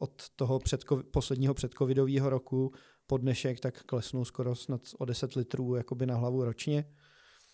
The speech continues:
což je poměrně hodně. To vlastně, to vlastně, eh, jako nepamatujem za posledních možná dvacet let takovýhle jako skok. Takže, takže klesá. Je to jednak tím, že v Čechách v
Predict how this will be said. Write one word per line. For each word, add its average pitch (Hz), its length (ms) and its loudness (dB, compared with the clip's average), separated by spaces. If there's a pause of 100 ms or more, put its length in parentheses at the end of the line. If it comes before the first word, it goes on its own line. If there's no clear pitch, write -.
(140)
což - 180 -4
je 135 60 2
poměrně 123 400 0
hodně. 123 320 0 (580)
To 127 100 -2
vlastně, 120 540 -2 (140)
to 123 120 -6
vlastně, 120 720 -2
eh, 127 80 -4 (800)
jako 120 520 -2 (280)
nepamatujem 131 680 4
za 127 80 2
posledních 123 520 -4
možná 120 240 -4
dvacet 117 340 -4
let 120 220 -6
takovýhle 120 460 -4
jako 127 200 -10
skok. - 340 -12 (580)
Takže, 120 640 0
takže 123 260 0
klesá. 127 580 -2 (200)
Je 123 120 -2 (220)
to 139 120 2
jednak 120 280 0
tím, 123 340 -2
že 127 460 0 (320)
v - 60 -20
Čechách - 680 -4
v - 100 -20